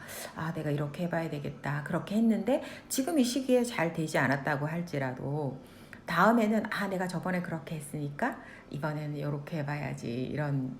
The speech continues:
게 생기겠죠. 그러면 좀 더 나아지지 않을까요? 그래서,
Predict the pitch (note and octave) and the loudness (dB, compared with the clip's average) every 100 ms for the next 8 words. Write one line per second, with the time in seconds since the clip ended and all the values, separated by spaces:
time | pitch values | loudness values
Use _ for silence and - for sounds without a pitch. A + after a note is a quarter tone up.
0 | - C3 F#3 G3 F3 C#3 - C3+ D#3+ D3+ | -4 -4 -2 -2 -2 -4 -4 -4 -4 0
1 | G#3 A#3 D#4 D#4+ - - B2+ C3+ - C#3+ | 2 2 0 0 0 0 -4 -6 -2 -2
2 | - - - - D#3+ - - - - - | -2 -6 -8 -8 -8 -10 -14 -20 -20 -20
3 | - - - - - - - - - - | -20 -20 -20 -18 -16 -14 -14 -16 -18 -18
4 | - - - - - - - A#3 A#3 A3+ | -20 -20 -20 -20 -20 -20 -2 2 4 6
5 | G#3 G3+ G3 - | 6 6 2 -4